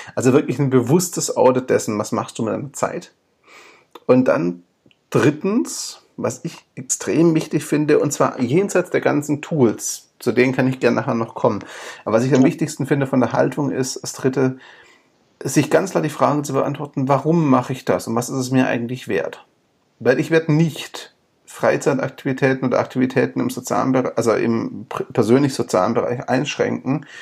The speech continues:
Speaker 1: wenn ich gar nicht wirklich weiß, wie viel mir das Ganze wert ist. Wenn ich die Priorität eben nicht geklärt habe,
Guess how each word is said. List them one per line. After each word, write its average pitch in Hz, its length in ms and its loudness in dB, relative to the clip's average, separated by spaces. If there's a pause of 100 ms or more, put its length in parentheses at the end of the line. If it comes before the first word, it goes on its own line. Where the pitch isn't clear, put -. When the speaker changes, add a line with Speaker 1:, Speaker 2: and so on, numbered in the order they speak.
(280)
Speaker 1:
wenn 123 120 4
ich 147 120 0
gar 120 160 2
nicht 131 180 0
wirklich 135 380 -2
weiß, - 300 2
wie 131 60 0
viel 127 140 0
mir 120 160 2
das - 300 -6
Ganze 113 320 -2
wert 101 240 2
ist. - 360 -12
Wenn 120 120 -4
ich 113 80 -6
die 131 80 4
Priorität 127 560 2
eben 120 340 0
nicht - 400 -4
geklärt - 580 -4
habe, - 300 -10